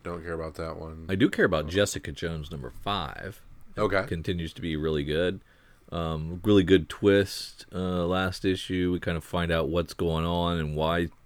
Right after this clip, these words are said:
Speaker 2: why she's hiding her kid from Luke Cage, and, uh, it's, it's, it's really good. And, uh, I like,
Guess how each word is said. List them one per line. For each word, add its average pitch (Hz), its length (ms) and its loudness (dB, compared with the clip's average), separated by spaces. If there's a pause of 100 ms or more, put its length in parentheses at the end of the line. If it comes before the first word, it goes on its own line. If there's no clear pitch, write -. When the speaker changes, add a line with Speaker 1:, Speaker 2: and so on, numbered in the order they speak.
(840)
Speaker 2:
why 85 260 4
she's 85 300 0
hiding 87 340 2
her 85 340 0 (440)
kid 92 480 6
from 85 880 0 (720)
Luke 85 180 0
Cage, 87 720 2
and, 73 400 -2
uh, 69 300 0 (680)
it's, 78 220 0 (260)
it's, 78 200 -4 (120)
it's 73 200 -6
really 71 180 0
good. 62 240 -4 (400)
And, 67 320 -4
uh, 67 200 -2 (1500)
I - 60 -4
like, 110 200 -2